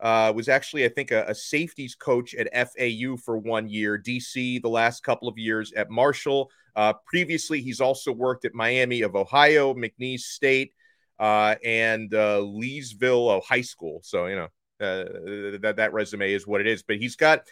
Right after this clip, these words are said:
he's got a long resume. He's been a defensive coordinator and a really productive one at several places. But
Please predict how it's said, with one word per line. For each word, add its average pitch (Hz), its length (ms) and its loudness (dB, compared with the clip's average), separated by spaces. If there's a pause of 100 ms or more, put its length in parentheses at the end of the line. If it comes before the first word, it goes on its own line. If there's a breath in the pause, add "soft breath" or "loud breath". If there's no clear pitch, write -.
(140)
he's 135 160 -6
got 151 160 4
a - 20 6
long 139 300 2
resume. 139 480 0
He's 117 160 -6
been 123 160 0
a 135 40 -2
defensive 131 600 -6
coordinator 120 460 -2
and 110 120 -4
a 101 60 -4
really 127 260 -4
productive 120 480 -2
one 104 160 -2
at 104 100 -10
several 104 440 -2
places. 139 480 -2
But 110 180 4